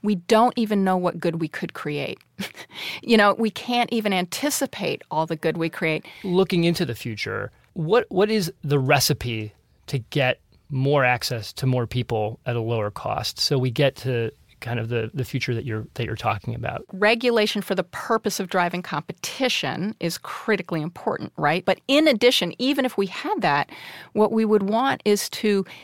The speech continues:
Speaker 1: seed the kind of experimentation on other models of delivery, right? So this is my point about community-based projects that are hyper-local that communities are creating. Some of them are cooperative models,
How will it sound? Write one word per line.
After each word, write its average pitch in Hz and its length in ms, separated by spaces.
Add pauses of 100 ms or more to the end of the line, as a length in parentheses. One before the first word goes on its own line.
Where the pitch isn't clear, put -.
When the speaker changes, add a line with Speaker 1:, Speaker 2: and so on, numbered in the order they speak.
Speaker 1:
seed 254 800
the 202 160
kind 220 480
of 202 80
experimentation 196 1000
on 185 200
other 185 240
models 165 640
of 156 120
delivery, 185 600
right? 156 240
So - 100
this 180 220
is 175 100
my 170 140
point 170 320
about 160 380
community-based 190 960
projects 175 580
that 170 120
are 151 60
hyper-local 170 1160 (440)
that 180 120
communities 185 640
are 165 120
creating. 160 500
Some 180 240
of 196 80
them 208 140
are 190 40
cooperative 185 680
models, 202 540